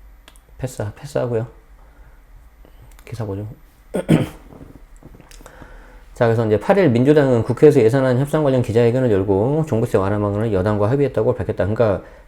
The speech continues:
기자회견까지 열고 합의했다고 했으니까 뭐 여기서 특별히 더, 어, 뒤집거나 그러지는 않을 것 같습니다.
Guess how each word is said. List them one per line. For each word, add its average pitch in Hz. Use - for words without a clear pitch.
기자회견까지 202
열고 113
합의했다고 214
했으니까 123
뭐 135
여기서 156
특별히 233
더, 98
어, 85
뒤집거나 139
그러지는 127
않을 98
것 175
같습니다. 104